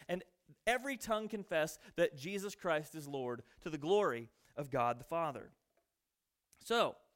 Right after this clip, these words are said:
this big opening chunk here is Paul saying,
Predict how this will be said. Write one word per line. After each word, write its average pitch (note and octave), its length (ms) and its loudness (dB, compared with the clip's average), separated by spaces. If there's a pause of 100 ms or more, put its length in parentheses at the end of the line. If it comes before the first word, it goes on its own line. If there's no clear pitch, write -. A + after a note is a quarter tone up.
(480)
this A#3 200 2
big A#3+ 360 2 (400)
opening C4 400 6
chunk C4 260 2
here F#3+ 320 4 (160)
is F3+ 140 -4
Paul C#4+ 320 4
saying, G3+ 420 2